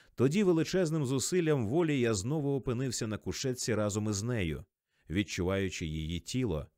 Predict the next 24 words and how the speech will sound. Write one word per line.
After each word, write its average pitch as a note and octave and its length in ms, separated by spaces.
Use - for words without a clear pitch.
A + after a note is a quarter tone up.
і G#2 120
своє D#2+ 400
власне F2+ 420
бажання G#2 680
та D3+ 120
свою G#2+ 320
потенцію. F#2+ 720
І A2 140
я C#3 140
побачив D3 540
обличчя A#2 520
за G#2 160
вікном, F#2 520
яке F#2+ 320
жадібно A2 500
спостерігало. F2+ 840
І G2+ 140
я G#2 140
подумав A2+ 440
про E2+ 160
себе: D2+ 420
"Ну F3 200
ж F#2+ 100
бо, D2+ 220